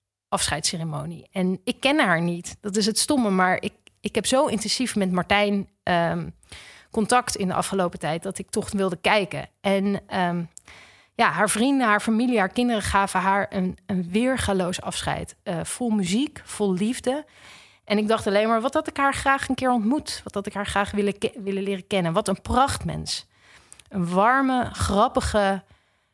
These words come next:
liefhebbende vrouw. Blijkt uit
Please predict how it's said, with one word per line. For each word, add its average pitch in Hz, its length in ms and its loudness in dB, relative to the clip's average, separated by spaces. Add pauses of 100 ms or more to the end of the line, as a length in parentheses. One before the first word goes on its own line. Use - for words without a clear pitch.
(100)
liefhebbende 196 1200 0
vrouw. 175 580 -2 (400)
Blijkt 214 300 0
uit 185 220 0